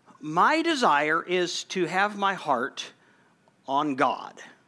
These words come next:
centered on God." Uh, I, right?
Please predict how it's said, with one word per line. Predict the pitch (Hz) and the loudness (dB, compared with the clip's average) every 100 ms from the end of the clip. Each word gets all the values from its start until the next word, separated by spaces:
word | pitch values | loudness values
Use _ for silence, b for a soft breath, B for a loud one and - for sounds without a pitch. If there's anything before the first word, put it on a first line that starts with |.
| _ _ | _ _
centered | - - 190 190 147 | -8 -2 0 2 0
on | 113 - | -2 -6
God." | - - - - - _ _ _ _ _ b b b b b b | -14 -18 -18 -20 -20 _ _ _ _ _ b b b b b b
Uh, | 127 - | -4 -2
I, | 160 165 - - - | -2 -2 -4 -14 -4
right? | 151 | -4